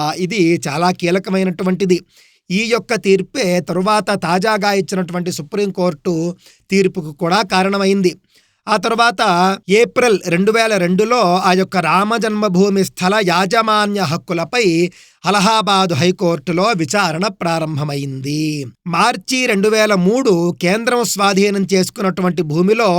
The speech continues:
మతపరమైనటువంటి కార్యకలాపాలు ఏవీ కూడా చేయకుండా సుప్రీంకోర్టు నిషేధం విధించింది. రెండు వేల ఐదు ఆ యొక్క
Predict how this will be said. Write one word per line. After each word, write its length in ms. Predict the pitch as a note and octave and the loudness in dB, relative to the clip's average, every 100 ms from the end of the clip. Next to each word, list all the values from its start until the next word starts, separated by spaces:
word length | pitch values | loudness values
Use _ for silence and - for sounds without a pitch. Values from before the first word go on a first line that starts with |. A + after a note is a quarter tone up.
| F3 D#3+ | 0 -2
మతపరమైనటువంటి 1160 | E3 A3+ G#3 A3 G#3+ G#3 G#3 F#3 F#3+ F#3 F#3+ F#3+ | -2 -2 2 0 0 0 -2 -4 -4 -4 -4 -2
కార్యకలాపాలు 800 | F3 F#3 F#3 F#3 F3+ F3 F3 F3 E3 F3+ | -2 0 -2 0 0 0 -2 -2 0 0
ఏవీ 180 | F#3+ G3+ F#3+ | 0 -2 -2
కూడా 200 | F3+ F#3 - | 0 0 0
చేయకుండా 420 | D#3+ D#3 E3+ G3+ A3 | -6 -6 -4 -2 -4
సుప్రీంకోర్టు 720 | D3+ F3+ F3+ D#3+ D#3 C3 A3 A3+ _ _ _ - | -6 -6 -6 -6 -12 -6 -4 -4 _ _ _ -6
నిషేధం 560 | D#3+ E3+ G#3+ G#3+ G3 G#3 G3 | -4 0 2 2 2 2 2
విధించింది. 500 | F3+ F#3 G3 F#3 - _ _ _ - | 4 2 2 2 0 _ _ _ -6
రెండు 260 | F3+ G3+ G#3 | -2 0 2
వేల 240 | A3 G#3 F#3+ | 2 2 2
ఐదు 280 | F#3 A#3+ G3 C3+ _ _ _ | 0 2 0 -2 _ _ _
ఆ 100 | F#3 G#3 | -2 0
యొక్క 180 | G3+ | 0